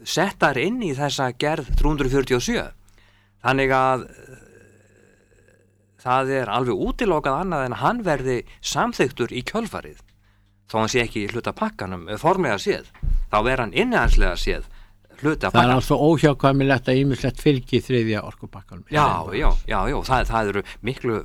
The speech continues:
Speaker 1: það, það eru mun fleiri gerðir og tilskipanir en þessi þrjú hundruð fjörutíu og sjö sem munu fylgja í kjölfarið og E S B mun, mun setja mikinn þrýsting
Speaker 2: Og þá
Speaker 1: á
Speaker 2: munu
Speaker 1: það.
Speaker 2: menn segja, við erum búnir að samþykkja og innleiða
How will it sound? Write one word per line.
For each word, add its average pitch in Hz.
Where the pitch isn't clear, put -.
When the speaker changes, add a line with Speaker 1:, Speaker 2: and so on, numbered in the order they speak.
Speaker 1:
það, 101
það 110
eru 90
mun 104
fleiri 117
gerðir 123
og 98
tilskipanir 107
en 95
þessi 92
þrjú 117
hundruð 92
fjörutíu 80
og 78
sjö 170
sem 98
munu 139
fylgja 123
í -
kjölfarið 147
og 95
E 104
S 90
B 120
mun, 95
mun 95
setja 92
mikinn 90
þrýsting 101
Speaker 2:
Og 123
þá 180
Speaker 1:
á 233
Speaker 2:
munu 196
Speaker 1:
það. 160
Speaker 2:
menn 156
segja, 196
við 131
erum 127
búnir 180
að -
samþykkja 120
og 120
innleiða 113